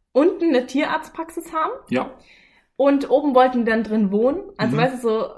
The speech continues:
Speaker 1: weißt du, so Tier-, Tierarztpraxis und Haus so in einem.
Speaker 2: Ja.
Speaker 1: Und das war dann mein Traumberuf.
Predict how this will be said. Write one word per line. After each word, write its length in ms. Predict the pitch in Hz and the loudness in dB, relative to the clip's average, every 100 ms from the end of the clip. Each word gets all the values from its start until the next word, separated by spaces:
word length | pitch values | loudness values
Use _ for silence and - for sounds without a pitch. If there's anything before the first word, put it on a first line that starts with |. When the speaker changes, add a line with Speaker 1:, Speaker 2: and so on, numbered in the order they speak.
| - | -12
Speaker 1:
weißt 200 | 220 233 | -10 -6
du, 60 | 220 | -6
so 80 | |
Tier-, 420 | 202 277 269 269 - 247 | -2 0 0 -2 -8 -4
Tierarztpraxis 800 | 285 285 - 277 277 269 262 | -2 -2 -6 -12 -8 -8 -6
und 240 | - 202 214 | -4 -6 -2
Haus 260 | 226 247 | -4 -4
so 140 | 226 214 | -6 -8
in 100 | 208 | -8
einem. 280 | 214 262 392 - _ | -8 -8 -10 -12 _
Speaker 2:
Ja. 180 | 247 - - - - _ _ _ _ _ - | -4 -4 -8 -20 -20 _ _ _ _ _ -6
Speaker 1:
Und 180 | 240 | -4
das 140 | 247 247 | -4 -8
war 100 | 226 | -6
dann 140 | 220 | -4
mein 200 | 208 202 | -4 -4
Traumberuf. 520 | 196 196 185 196 190 | -6 -8 -8 -10 -14